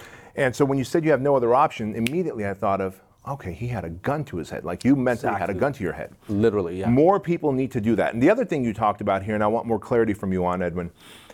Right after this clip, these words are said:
Speaker 1: is you said, "All right, I went and touched the dream," which is you gave yourself a millionaire experience. You, maybe you walked down Rodeo Drive, or you went up to the hills and you looked at the homes and
Speaker 2: Right.
Speaker 1: drove by and, "Man, you know, this looks nice." Okay, great. Everyone can do that. But then you said you had monster belief in yourself.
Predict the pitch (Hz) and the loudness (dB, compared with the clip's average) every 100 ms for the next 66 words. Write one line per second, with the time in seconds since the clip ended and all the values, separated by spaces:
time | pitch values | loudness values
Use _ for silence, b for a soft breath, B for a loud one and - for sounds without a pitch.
0 | B 123 117 110 - - - 127 180 156 | B 0 0 0 -8 -18 -8 -2 4 4
1 | 123 147 180 131 160 - - 113 95 87 | 4 2 0 0 -4 -4 -6 -4 -2 -4
2 | - - 120 120 123 120 - 139 135 156 | -4 -2 -2 2 0 0 -4 -4 0 2
3 | 131 135 120 - 113 123 120 110 101 - | 2 0 0 0 0 2 2 -2 -4 -4
4 | 87 82 110 117 120 117 120 117 110 107 | -6 -2 0 0 2 2 2 0 -2 0
5 | 104 101 95 120 107 104 101 98 104 117 | 2 0 2 2 2 0 -2 -2 -2 0
6 | 110 117 101 113 107 107 101 98 107 107 | -2 -4 -2 0 2 0 -4 -4 -4 -4
7 | 92 101 107 107 104 101 92 - 117 - | -6 -2 0 0 -2 -4 -4 -2 -2 0
8 | - 120 104 110 110 110 92 104 127 107 | 2 2 2 0 0 -4 -8 -10 -8 -6
9 | 110 110 101 98 127 113 - - b b | -6 -6 -6 -6 -4 -4 -6 -16 b b
10 | b - 156 131 151 104 - 160 170 123 | b -4 -2 2 0 0 0 2 2 2
11 | 120 101 95 85 - 117 156 143 147 117 | -2 -2 0 -2 -4 -4 -2 -2 -2 -2
12 | 120 98 98 131 139 - 147 107 110 113 | -2 -2 0 0 -2 -4 -4 0 0 0
13 | 107 110 82 73 82 52 - | 0 -4 -6 -6 -4 -4 -6